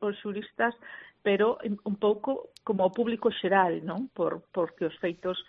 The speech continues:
realmente nos chegaron a todos moito, pero xa, eh, a nivel persoal, non tanto, non tanto profesional. Eh, a nivel profesional, pois sí pode ser interesante, pois como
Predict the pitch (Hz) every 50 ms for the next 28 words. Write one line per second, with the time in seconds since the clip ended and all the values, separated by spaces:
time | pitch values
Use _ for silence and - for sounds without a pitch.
0 | - - - - - - - - 175 175 180 180 180 175 - 175 170 170 - -
1 | - 180 170 175 175 175 175 180 180 180 180 180 175 170 - - - 185 - -
2 | 202 190 170 175 175 175 - - - - - 175 175 180 180 175 180 - 185 240
3 | - _ _ - - _ - 185 165 160 - - 185 180 - 190 196 - - -
4 | - 185 165 160 165 170 170 165 165 165 160 - 180 - - - 208 214 220 190
5 | 175 175 175 175 170 - 180 185 190 - - 180 175 175 180 - 190 196 185 180
6 | 180 170 170 170 170 160 156 165 160 - 175 160 165 - 202 _ _ - - -
7 | - - - _ _ - - 214 196 185 185 180 180 - - 202 180 180 180 170
8 | 175 - 190 190 - 214 202 - 220 202 214 220 226 247 240 - 185 165 - -
9 | 202 196 - 190 185 196 - 220 202 202 202 208 202 208 - 233 226 233 233 214
10 | 214 - 208 208 - _ - - 240 226 226 226